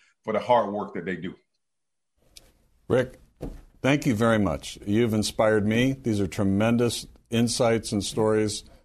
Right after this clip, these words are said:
Speaker 2: Uh, I love every single one of them. You've got a fascinating journey in leadership yourself, and thank you very much for sharing that with us today.
Speaker 1: Well, thank you for the opportunity.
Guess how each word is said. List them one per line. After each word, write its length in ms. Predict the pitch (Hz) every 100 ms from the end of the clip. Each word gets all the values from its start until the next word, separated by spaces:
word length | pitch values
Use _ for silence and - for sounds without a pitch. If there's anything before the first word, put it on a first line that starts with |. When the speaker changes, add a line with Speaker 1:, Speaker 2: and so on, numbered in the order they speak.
| _ -
Speaker 2:
Uh, 80 | 98
I 140 | 95
love 260 | 104 101 87
every 240 | 107 113
single 300 | - 110 104
one 180 | 104 104
of 140 | 98
them. 320 | 104 101 98 -
You've 300 | 95 92 - _ -
got 200 | 95 95
a 20 |
fascinating 880 | - 107 101 - 104 98 95 92 -
journey 380 | 85 107 104 107
in 120 | 98
leadership 460 | 101 104 101 113 95
yourself, 500 | 98 - 104 110 - - _ _ -
and 440 | 98 98 98 -
thank 240 | 104 110
you 60 | 117
very 200 | 107 110
much 220 | 107 107
for 120 | 117
sharing 340 | 104 110 104 104
that 160 | 87
with 180 | 80 82
us 160 | 85 -
today. 300 | 85 80 82 - _ _ _ - _ _ _ _ -
Speaker 1:
Well, 120 | 120 139
thank 200 | 143 131
you 80 |
for 200 | 113 117
the 80 | 104
opportunity. 580 | 95 92 - 87 67